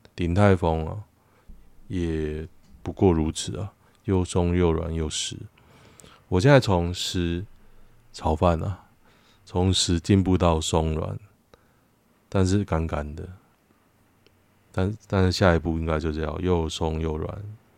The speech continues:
又湿。台湾外食吃到米，大部分啊，你吃太少了，你吃太少。有好吃的，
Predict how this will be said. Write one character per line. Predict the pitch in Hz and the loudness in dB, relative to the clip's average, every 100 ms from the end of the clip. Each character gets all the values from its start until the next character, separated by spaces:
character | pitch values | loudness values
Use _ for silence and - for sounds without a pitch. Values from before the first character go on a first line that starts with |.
| _ _ _ _ - | _ _ _ _ -4
又 | 85 | -4
湿。 | - - - _ _ _ - - - - - - _ _ _ _ _ _ _ _ _ _ _ - - _ | -4 -10 -14 _ _ _ -20 -20 -20 -20 -20 -20 _ _ _ _ _ _ _ _ _ _ _ -20 -20 _
台 | - 101 | -4 0
湾 | 104 113 | 2 4
外 | 120 107 | 4 4
食 | - - 87 85 | 0 -4 -2 -2
吃 | - - 104 | -2 0 4
到 | 110 98 | 6 6
米， | 87 80 | 4 0
大 | 95 87 | 0 2
部 | 92 | 2
分 | 85 90 - | 0 -2 -2
啊， | 90 | -2
你 | 85 85 | -2 -4
吃 | 82 - | -6 -4
太 | 101 113 | 0 0
少 | 95 - - - | -2 -6 -10 -12
了， | 98 104 | -12 -12
你 | |
吃 | 101 90 | -8 -6
太 | 90 | -6
少。 | 85 - 95 _ _ _ _ - | -6 -10 -18 _ _ _ _ 2
有 | 98 | 6
好 | 104 82 | 8 6
吃 | - - | 2 -8
的， | - | -10